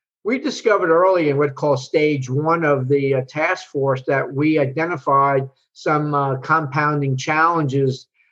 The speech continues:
uh, in the sports and entertainment, uh, industry going into this covid nineteen. Uh, one was,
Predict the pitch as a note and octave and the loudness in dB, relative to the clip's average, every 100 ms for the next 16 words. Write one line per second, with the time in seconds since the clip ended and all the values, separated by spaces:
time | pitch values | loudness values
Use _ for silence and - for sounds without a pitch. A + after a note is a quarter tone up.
0 | _ - C#3+ C#3 C#3 C3 D3 E3 D#3 C3 | _ -6 -2 0 0 0 -2 -2 -2 -2
1 | - D3+ D3 B2+ - C#3+ D3 C3 C3 D3 | 0 0 0 -2 -6 -2 -2 -2 -4 -2
2 | C#3+ C#3 - - C#3+ C#3 E3 E3 C3+ - | -2 -4 -8 -12 -10 -6 -2 -2 -2 0
3 | C#3 C3+ C3 C3 _ _ D3+ D3+ D3+ D#3 | 2 4 0 -4 _ _ 0 0 0 0
4 | D#3+ - C#3 C3 - C#3+ C3+ C#3+ C#3+ C#3 | -2 -2 -2 -2 0 2 2 -2 -4 -4
5 | C3+ C3 D3+ C#3 B2+ B2 C3+ C3+ G3 G#3+ | -4 -4 -4 -2 -2 -4 -4 0 0 2
6 | F3 E3 B2 | 2 2 0